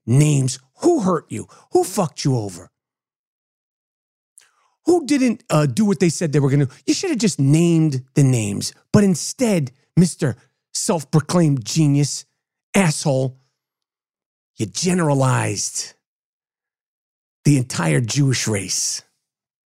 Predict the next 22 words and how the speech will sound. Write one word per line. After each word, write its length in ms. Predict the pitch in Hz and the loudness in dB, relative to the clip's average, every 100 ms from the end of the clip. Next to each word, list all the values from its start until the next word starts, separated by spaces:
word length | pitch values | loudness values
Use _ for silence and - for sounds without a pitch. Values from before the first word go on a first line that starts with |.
| _ _ - | _ _ 0
And 120 | 139 | 2
now 360 | 143 139 107 - _ _ - | 2 0 -2 -8 _ _ 0
you 100 | 135 | 2
don't 160 | 135 | 2
got 220 | 123 131 - | 0 -2 -2
Balenciaga. 880 | 110 131 123 123 123 127 123 131 - _ _ _ _ _ _ - | 2 2 2 0 2 2 0 -2 -6 _ _ _ _ _ _ -6
Did 80 | 110 | -4
I 20 | |
say 200 | - 160 | -2 -2
that 160 | 147 | -2
correctly? 500 | - 143 139 156 156 _ _ - | 0 0 0 -2 -4 _ _ -4
Balenciaga? 840 | 117 135 123 139 131 131 147 147 _ _ _ _ 113 | 2 2 2 0 0 2 0 -2 _ _ _ _ 0
Balenciaga? 720 | 131 127 143 131 131 151 139 _ _ _ _ _ _ | 2 2 0 -2 0 0 -2 _ _ _ _ _ _
Balenciaga? 800 | 123 139 139 151 135 139 147 139 - | 0 2 2 0 0 0 0 -2 2
You 140 | 147 | 0
love 420 | 143 147 131 113 | 2 -2 -2 -4
Balenciaga 800 | 120 113 107 - 107 92 - - _ _ _ _ - | -4 -4 -6 -6 -8 -8 -12 -16 _ _ _ _ -2
'cause 160 | 165 156 | 0 2
you're 80 | 160 | 2
a 40 | |
materialistic 920 | 139 - 196 165 143 139 123 - - | 2 0 0 2 2 2 -2 -6 -10
bitch. 460 | - - - - | -12 -12 -12 -12